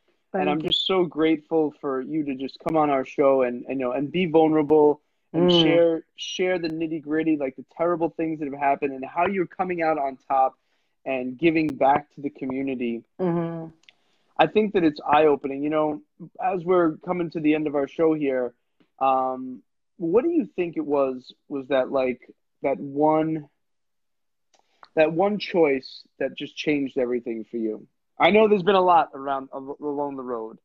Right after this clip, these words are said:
Speaker 2: Yeah.
Speaker 1: You know, but for, for each one of our guests, I, I like to, um,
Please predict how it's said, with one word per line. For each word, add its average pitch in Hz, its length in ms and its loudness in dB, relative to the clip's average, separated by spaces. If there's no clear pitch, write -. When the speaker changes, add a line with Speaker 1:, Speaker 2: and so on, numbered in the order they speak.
Speaker 2:
Yeah. 160 420 4
Speaker 1:
You 135 60 -6
know, 127 280 -4
but 143 280 -2
for, 147 420 0
for 143 480 -4
each 214 280 -6
one 175 180 -2
of 147 100 -4
our 139 120 0
guests, 139 360 -4
I, 135 240 -6
I - 40 -2
like 151 240 -2
to, 131 260 -2
um, 120 380 -6